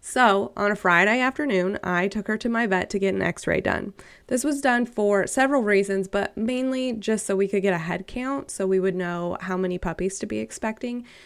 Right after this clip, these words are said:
That way, if one of them gets stuck, we would be aware of it and we could get her to the vet before it's a life-threatening emergency.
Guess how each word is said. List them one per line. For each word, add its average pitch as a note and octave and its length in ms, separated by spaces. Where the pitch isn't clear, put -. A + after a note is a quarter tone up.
That G#3 220
way, G3 200
if G3 120
one F#3+ 140
of F#3 120
them F#3+ 200
gets F3+ 300
stuck, F3 440
we F#3+ 120
would F3+ 120
be F3+ 120
aware E3 340
of E3 100
it F#3 240
and E3+ 160
we E3 120
could F3 160
get F3 180
her E3+ 180
to F3 200
the E3+ 100
vet E3 340
before F3 320
it's E3+ 140
a F#3 60
life-threatening E3 840
emergency. A3 760